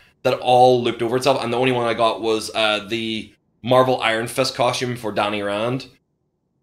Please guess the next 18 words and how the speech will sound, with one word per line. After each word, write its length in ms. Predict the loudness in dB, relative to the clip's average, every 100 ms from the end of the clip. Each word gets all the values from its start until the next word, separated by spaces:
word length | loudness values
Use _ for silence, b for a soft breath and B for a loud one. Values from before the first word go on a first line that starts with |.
| -2
and 420 | 0 0 -4 -8
that 540 | -10 0 2 2 0 -14 -6
is 680 | -2 2 2 0 -4 -8 -8
not 480 | -4 0 2 2 -2
great. 560 | -4 0 0 -2 -14 -14 -4
Um, 440 | 0 2 2 -2
I 100 | -6
expected 540 | -6 -6 0 0 0 -2
maybe, 400 | 0 0 0 -2
like, 260 | -4 -6
at 60 | -8
least, 400 | -4 -4 -4 -8 -14 B B
I 80 | -2
don't 100 | 0
even 120 | -2
have 360 | -4 -2 0 2
Elektra 380 | 0 -2 -2
yet, 240 | 0 0